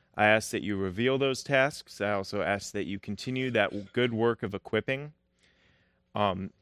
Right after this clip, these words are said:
that we would understand our purpose, our goal, that we w-, the waters would not be muddied by all the false assumptions that people make about what the church is supposed to be doing. And Lord, I ask that you also help us to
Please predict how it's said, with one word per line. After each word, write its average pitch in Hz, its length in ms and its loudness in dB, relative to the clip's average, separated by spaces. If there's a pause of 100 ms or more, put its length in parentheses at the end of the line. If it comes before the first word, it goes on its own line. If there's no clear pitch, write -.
(120)
that 120 220 4
we 139 100 2
would 135 160 4
understand 123 460 2
our 98 80 4
purpose, - 800 0
our 95 120 -2
goal, 127 360 2
that 113 180 4
we 117 120 2
w-, 120 260 0
the 101 100 -4
waters 117 460 6
would 107 100 -2
not 104 160 0
be 98 120 -6
muddied 113 520 2
by 101 180 2
all 107 200 4
the 101 100 -6
false 113 540 0
assumptions 117 800 -2
that - 160 -4
people 101 240 -4
make 104 260 -2
about 98 220 -2
what 101 160 -6
the 95 40 -20
church 104 300 -6
is 95 100 -12
supposed - 320 -8
to - 60 -14
be 101 80 -8
doing. 110 360 -4 (1160)
And 113 120 -2
Lord, 120 160 6
I 120 60 8
ask 120 340 4
that 120 120 0
you 113 160 0
also 117 420 2
help 117 260 0
us 110 160 -4
to - 120 -14